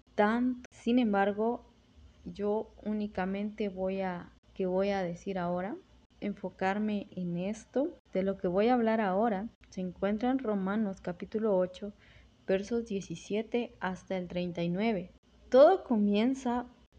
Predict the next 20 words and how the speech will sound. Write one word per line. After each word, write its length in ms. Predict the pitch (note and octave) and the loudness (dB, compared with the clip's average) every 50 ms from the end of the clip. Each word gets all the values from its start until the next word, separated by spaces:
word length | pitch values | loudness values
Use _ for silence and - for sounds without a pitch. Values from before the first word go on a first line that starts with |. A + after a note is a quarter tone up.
| - - | -20 -6
cuando 460 | - - G#3 G#3 G#3+ G#3 G3 F#3+ F#3+ - - | 0 2 2 4 4 2 2 0 -2 -2 0
Pablo 440 | - G3+ G#3 B3 C#4 C#4 B3 A3+ A#3+ | 4 6 6 6 6 4 2 2 0
se 180 | A#3 - - G3+ | -2 -4 -4 -4
encontraba 720 | F#3+ F#3+ F#3 - F#3+ F#3+ F#3+ F3+ - F#3 F#3 F3+ F3 F3 | -4 -4 -4 -4 -4 -4 -4 -4 -2 2 2 2 2 2
en 140 | F3+ F3+ F3 | 0 -2 -2
Corinto. 680 | F3 - F3 F3+ F3+ A3 C4+ C#4+ C#4 - - F#3 E3 - - _ - - | 0 2 4 4 4 4 2 2 0 0 -2 -4 -4 -6 -12 _ -12 -6
Él, 260 | - A3 A3+ A#3+ A3+ | -2 0 2 2 2
estando 440 | G3+ - - - F#3+ F#3 F#3+ F#3+ G3 | 2 0 -2 -4 -2 -2 0 0 0
en 80 | G#3 | 0
Corinto, 640 | G#3 - B3+ C4 C4 A#3 A3+ A3+ A3 - A3 A#3 A#3+ - - - - - - - - - - - | 0 2 4 4 6 4 4 2 0 -2 -2 -2 -4 -6 -12 -20 -20 -20 -20 -20 -20 -20 -20 -20
supo 560 | - - - - B3 A#3+ B3 C#4+ D4 D4 D4 | -20 -8 -2 -2 -2 0 2 0 0 0 0
que 240 | - A#3 G#3+ B3 - - | -2 -2 -2 -2 -4 -4
en 280 | F#3+ F#3+ F#3 F3+ F3 E3 | -4 -4 -2 -2 -4 -2
Roma 580 | F3+ F#3+ A3+ C4 D4+ C#4+ B3 A#3 A3+ B3+ D#4 - - - - - - | 0 2 2 4 6 6 4 4 2 0 -4 -8 -14 -20 -20 -12 -6
los 420 | - G#3 G3+ G3+ G3 G3+ G3 - G3+ | -2 0 2 4 2 2 0 -2 -4
hermanos 640 | G3 F#3 F#3 F#3 G3 G#3 A#3 C4+ C#4+ D4+ D4 D4 | -4 -2 -2 -2 0 2 2 4 4 2 2 0
estaban 500 | A3+ G3 - - G3+ G#3 G#3+ A3+ A#3 A#3 | -4 -8 -6 -4 -4 -2 0 0 0 0
teniendo 460 | A#3 G#3 F#3+ F#3 F#3+ F#3+ G3+ G#3+ G#3+ G#3 | 0 -2 -2 0 0 0 0 0 0 0
muchos 400 | F#3 F3 F3 F3 - F#3+ F3 - | -2 -2 -4 -6 -8 -12 -16 -12
problemas 720 | - G3+ G3 F#3+ G3+ A3 C4 D4+ D4 A3+ G3+ - - _ | -6 -2 -2 0 2 2 2 0 0 -2 -4 -8 -14 _